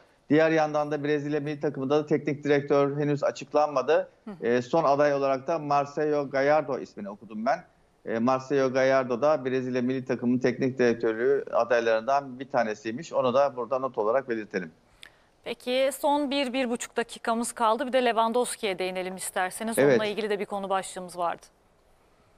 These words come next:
Speaker 1: Şimdi Lewandowski, e, en son bahsetmiştim. Üç maç ceza aldı Barcelona'da.
Speaker 2: Evet.
Speaker 1: İşte otuz sekiz Kasım'daki Osasuna maçında sarı kart,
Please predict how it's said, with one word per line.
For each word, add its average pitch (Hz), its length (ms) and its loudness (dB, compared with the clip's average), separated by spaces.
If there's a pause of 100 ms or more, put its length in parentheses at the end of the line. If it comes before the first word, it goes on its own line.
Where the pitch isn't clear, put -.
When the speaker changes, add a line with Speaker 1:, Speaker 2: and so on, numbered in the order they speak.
(320)
Speaker 1:
Şimdi 170 400 2
Lewandowski, 185 920 2 (180)
e, 143 320 0 (280)
en 147 160 2
son 156 420 -2
bahsetmiştim. 147 840 -2
Üç - 200 -2
maç 156 240 2
ceza 143 280 4
aldı 127 360 2
Barcelona'da. 120 560 0
Speaker 2:
Evet. 123 80 -4
Speaker 1:
İşte - 120 -14
otuz - 260 -8
sekiz 127 320 -6
Kasım'daki 123 480 2
Osasuna 127 480 2
maçında 127 440 2
sarı 131 260 2
kart, 131 280 2